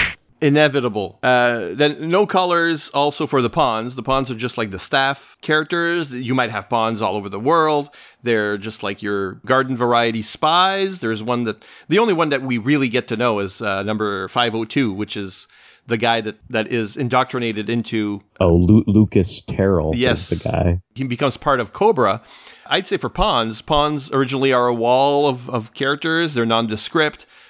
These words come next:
Speaker 1: They have slow movement. They're sacrificial lambs. But they can also be queened,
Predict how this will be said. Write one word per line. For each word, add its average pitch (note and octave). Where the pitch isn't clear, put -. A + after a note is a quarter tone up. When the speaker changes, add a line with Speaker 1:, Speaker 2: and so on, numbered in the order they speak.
Speaker 1:
They A#2
have A2
slow A#2+
movement. D3+
They're G#2+
sacrificial G#2+
lambs. F3
But A#2+
they A#2+
can C#3+
also G#3+
be G3
queened, D#3